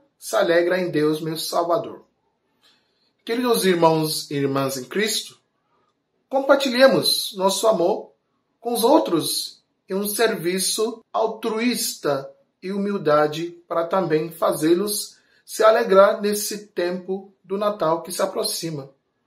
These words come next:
À medida que nos aproximamos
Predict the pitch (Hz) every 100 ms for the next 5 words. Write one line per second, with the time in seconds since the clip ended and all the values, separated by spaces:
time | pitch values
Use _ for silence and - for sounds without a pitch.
0 | _ _ _ _ _ _ 170 170 165 147
1 | 240 196 196 190 175 156 147 - _ 170
2 | 175 165 - - - _ _ _ 165 -
3 | 156 156 147 151 147 139 - - -